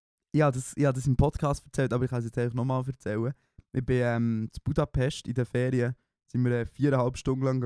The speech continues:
Karaoke singen am Stück. Aber es war nicht so eine Karaoke-Bar gsi,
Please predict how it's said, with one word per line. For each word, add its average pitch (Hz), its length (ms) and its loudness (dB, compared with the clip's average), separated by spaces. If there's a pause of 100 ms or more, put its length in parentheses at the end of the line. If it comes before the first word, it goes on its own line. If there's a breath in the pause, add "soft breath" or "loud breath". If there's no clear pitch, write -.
Karaoke 117 540 -6
singen 113 300 -4
am 113 140 -2
Stück. - 260 -6 (460)
Aber 127 160 0
es 123 100 -2
war 131 100 0
nicht 156 140 -2
so - 80 0
eine 156 100 2
Karaoke-Bar 143 840 2
gsi, 143 380 -2